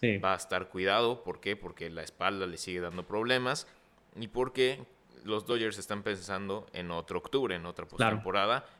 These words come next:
Speaker 2: y que Kershaw pueda tener otro gran momento en la
Speaker 1: Sí, in-,
Speaker 2: postemporada, ¿no?
Speaker 1: incluso si llegan a haber lesiones, yo creo que, que no sería, pongamos esta hipotética, ¿no?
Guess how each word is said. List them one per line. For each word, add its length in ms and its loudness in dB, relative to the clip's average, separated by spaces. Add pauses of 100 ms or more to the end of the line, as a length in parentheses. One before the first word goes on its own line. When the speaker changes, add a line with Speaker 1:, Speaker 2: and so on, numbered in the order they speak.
Speaker 2:
y 80 -8
que 160 -16
Kershaw 500 2 (240)
pueda 240 0
tener 360 -6
otro 340 4
gran 180 0
momento 540 -8 (100)
en 140 -10
la 40 -6
Speaker 1:
Sí, 100 8
in-, 200 8
Speaker 2:
postemporada, 320 4
¿no? 60 8
Speaker 1:
incluso 340 8
si 220 4
llegan 260 8
a 60 6
haber 160 6
lesiones, 760 4 (120)
yo 240 8
creo 400 10
que, 520 8
que 140 6
no 260 8
sería, 1000 4 (220)
pongamos 360 8
esta 300 4
hipotética, 560 4
¿no? 320 0